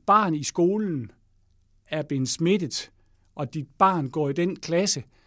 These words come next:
så kan det ikke være rigtigt, at hele familien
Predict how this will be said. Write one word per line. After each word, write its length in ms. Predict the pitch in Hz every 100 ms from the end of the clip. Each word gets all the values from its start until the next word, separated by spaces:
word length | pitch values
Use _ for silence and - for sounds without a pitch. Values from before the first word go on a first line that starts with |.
| _ _ _ _ _ _ _ _ _ -
så 160 | 214
kan 80 | 208
det 40 | 226
ikke 120 | 185
være 140 | 143
rigtigt, 320 | 190 214 147
at 120 | 143 127
hele 280 | 190 240 226
familien 540 | 151 180 196 123